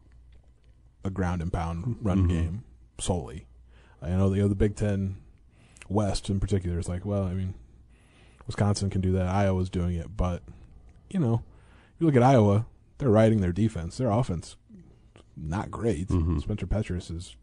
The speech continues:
Speaker 1: been pretty average. Graham Mertz has been less than average.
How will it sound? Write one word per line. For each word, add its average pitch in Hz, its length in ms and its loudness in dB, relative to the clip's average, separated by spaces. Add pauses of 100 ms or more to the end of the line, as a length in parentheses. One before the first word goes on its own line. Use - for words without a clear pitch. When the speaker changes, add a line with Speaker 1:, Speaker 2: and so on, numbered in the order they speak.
(460)
Speaker 1:
been 90 200 -2
pretty 92 240 0
average. 90 380 0
Graham 101 220 0
Mertz 104 240 2
has 87 100 -10
been 78 320 -2
less 80 280 0
than 127 160 -10
average. 123 520 -12